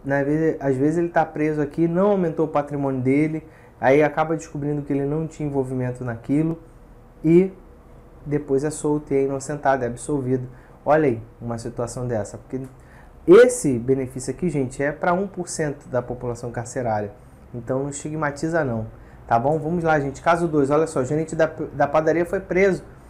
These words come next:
por conta de, é, foi feita uma investigação ali, tráfico de drogas, e descobriu que tava tendo tráfico, é, por meio ali dos pacotes de fermento.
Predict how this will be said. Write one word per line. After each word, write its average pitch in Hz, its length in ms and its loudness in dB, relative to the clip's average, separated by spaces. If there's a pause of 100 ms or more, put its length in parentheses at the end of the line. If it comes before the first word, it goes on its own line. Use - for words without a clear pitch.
(320)
por 156 100 2
conta 170 300 0
de, 156 460 -2
é, 135 260 2
foi 135 160 0
feita 143 220 -2
uma 135 120 -4
investigação 131 640 -2
ali, 123 120 -4
tráfico 123 400 -2
de 139 100 -4
drogas, 175 400 2 (300)
e 135 40 -8
descobriu 143 360 0
que 143 60 -8
tava 143 200 4
tendo 143 280 -4
tráfico, 143 500 2 (280)
é, 113 800 0 (180)
por 131 160 -2
meio 131 180 2
ali 131 140 0
dos 127 160 -8
pacotes 127 680 0 (420)
de 123 300 -4
fermento. 123 640 -2